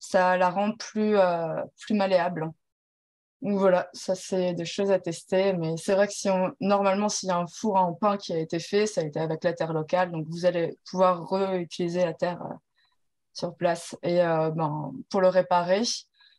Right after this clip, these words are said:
vous prenez du coup cette terre, vous fabriquez votre torchis, vous réhumidifiez, euh, là où c'est cassé, et puis après, euh, vous, euh, frappez un petit peu, comme, comme de la poterie, en fait, vous faites des petites entailles,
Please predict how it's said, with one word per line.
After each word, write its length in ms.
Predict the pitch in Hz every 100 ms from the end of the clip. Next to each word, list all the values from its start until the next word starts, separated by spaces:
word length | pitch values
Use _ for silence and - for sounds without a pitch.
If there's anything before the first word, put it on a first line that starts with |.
| -
vous 120 | 214
prenez 280 | - 220 208
du 180 | 190 196
coup 100 | 220
cette 240 | - 180
terre, 200 | 180 196
vous 60 | 185
fabriquez 420 | - 185 185 -
votre 180 | - 254
torchis, 400 | 220 - 214 226
vous 240 | 185 180
réhumidifiez, 920 | 175 202 208 208 196 - 214 214 214
euh, 320 | 185 175 170 170
là 140 | 196
où 60 | 202
c'est 180 | - 196
cassé, 440 | 175 - 202 - _ _ _ _ _ _ -
et 80 | 208
puis 160 | -
après, 240 | 165 156 -
euh, 380 | - 170 165
vous, 360 | 160 190 220 208
euh, 100 | 175
frappez 280 | - 190 196
un 120 | 175
petit 160 | - -
peu, 280 | 196 247 254
comme, 360 | 240 226 214 185 _ _ _
comme 160 | 254 247
de 60 |
la 100 | 233
poterie, 360 | 226 208 - 240
en 80 | 196
fait, 160 | 196
vous 100 | 190
faites 180 | 175 190
des 100 | 180
petites 280 | - - 180
entailles, 440 | 190 185 180 240